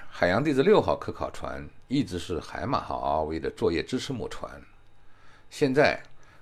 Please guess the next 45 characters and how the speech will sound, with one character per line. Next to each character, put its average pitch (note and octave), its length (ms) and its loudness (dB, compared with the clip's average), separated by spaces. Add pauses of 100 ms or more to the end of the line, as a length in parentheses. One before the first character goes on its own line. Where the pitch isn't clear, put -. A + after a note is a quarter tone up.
(120)
广 F#2 200 0
州 C#3 280 6
海 E2 160 -2
洋 E2 120 0
地 B2+ 80 -4
质 A#2 40 -4
调 G#2+ 120 -6
查 G2 120 0
局 D#2+ 440 -6 (140)
又 B2+ 220 0
建 G#2+ 260 0
成 F2+ 240 -2
了 F2+ 240 0
更 D#3+ 220 -4
为 G2+ 120 -2
先 D3+ 340 -2
进 F#2+ 280 -4
的 B1 240 -8 (140)
海 - 160 -2
洋 F#2 160 0
弟 B2+ 100 -2
子 G2+ 120 -4
二 F3 300 2
号 - 380 -6
R D2 160 0
O D2+ 60 0
V D2+ 120 -4
作 D2+ 160 -6
业 C#2+ 120 -4
平 C2 220 -12
台， B1 300 -10 (520)
在 D2+ 280 2
国 D#2 200 -2
内 G#2+ 160 0
的 C2+ 180 -2
海 - 220 -4
洋 C#2+ 180 -2
科 - 300 6
学 - 200 2
调 - 220 -4
查 - 160 -8
单 C#2 220 -6
位 C#2 100 -8
来 A#1+ 140 -12
说， C2 280 -10